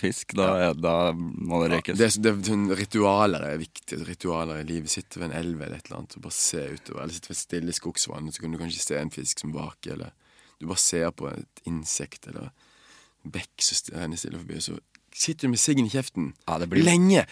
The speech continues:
Speaker 2: uten å sette fyr, og så bare sitter du og venter, du gleder deg. Kanskje rulle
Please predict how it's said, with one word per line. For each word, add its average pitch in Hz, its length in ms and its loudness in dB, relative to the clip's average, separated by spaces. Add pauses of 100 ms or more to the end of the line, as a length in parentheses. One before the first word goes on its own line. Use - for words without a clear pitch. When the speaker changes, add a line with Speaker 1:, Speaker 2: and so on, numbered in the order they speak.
(200)
Speaker 2:
uten 180 340 4
å 180 60 6
sette 143 180 0
fyr, 175 160 4
og 151 80 6
så 127 60 -2
bare 160 160 0
sitter - 160 0
du 156 80 0
og 147 80 0
venter, 151 400 4
du 135 80 6
gleder 135 300 6
deg. - 120 -12 (220)
Kanskje 131 320 0
rulle 120 260 4